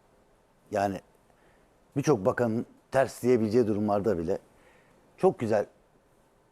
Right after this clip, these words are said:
gazetecilerle diyalog kuran, halka mesaj veren bir insanı dün akşam bakıyorum, ya utanmasın neredeyse, yani bakan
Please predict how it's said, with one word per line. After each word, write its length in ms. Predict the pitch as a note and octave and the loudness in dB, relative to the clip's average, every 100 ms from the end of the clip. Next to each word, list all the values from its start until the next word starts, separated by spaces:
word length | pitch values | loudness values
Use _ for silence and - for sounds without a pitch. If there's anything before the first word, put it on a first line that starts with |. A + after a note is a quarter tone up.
| - | -4
gazetecilerle 680 | A#2+ A#2+ B2 G#2 A2 G2+ | 0 0 0 2 0 0
diyalog 340 | F2+ A2 A#2 A2+ | 0 2 2 -2
kuran, 220 | F2+ D#2+ - | -10 -12 -4
halka 300 | C3 D#3+ C#3 | 2 2 2
mesaj 320 | C3 A#2 B2 | 0 0 0
veren 240 | A#2 A2 G2 | 2 0 2
bir 80 | F#3 | 2
insanı 420 | D3 - G2 A2 _ - - _ - | 2 -2 -8 -8 _ -20 -20 _ 0
dün 100 | A3 | 2
akşam 400 | E3+ - C3+ C3 | 2 0 -2 0
bakıyorum, 480 | B2 - C3+ B2+ A#2 _ _ _ - | -2 2 0 0 -8 _ _ _ 0
ya 140 | F3 | 2
utanmasın 640 | G3+ - B3 B3+ F3 F#3+ | 2 2 2 4 4 4
neredeyse, 640 | F#3+ B3 A#3 G#3+ F#3+ G#3+ - - _ _ _ _ _ _ _ _ _ _ _ - | 6 6 6 4 6 2 2 -10 _ _ _ _ _ _ _ _ _ _ _ 2
yani 260 | G3+ D3+ | 2 4
bakan 460 | F#3+ G3 A3+ B3+ | 2 2 2 4